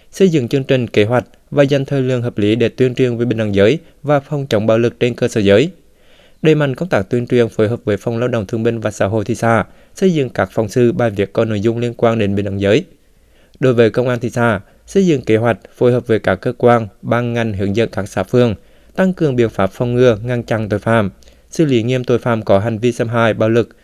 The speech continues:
ngược đãi đối với phụ nữ và trẻ em gái. Đề nghị Ủy ban Mặt trận Tổ quốc thị xã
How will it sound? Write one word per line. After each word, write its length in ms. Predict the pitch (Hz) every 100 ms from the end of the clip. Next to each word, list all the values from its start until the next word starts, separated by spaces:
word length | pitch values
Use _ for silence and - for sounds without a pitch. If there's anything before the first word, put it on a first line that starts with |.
| _ -
ngược 180 | 147 143
đãi 220 | 127 110
đối 140 | 104
với 120 | 104
phụ 160 | 104 123
nữ 180 | 117 110
và 180 | 98 110
trẻ 140 | 110
em 140 | - 107
gái. 240 | 95 107 - _ _ _ _ _ _
Đề 180 | - 160
nghị 240 | 156 139 139
Ủy 120 | 123
ban 180 | 120 127
Mặt 140 | 117
trận 140 | 120
Tổ 100 | 98
quốc 200 | 101 175
thị 100 | -
xã 300 | 117 120 113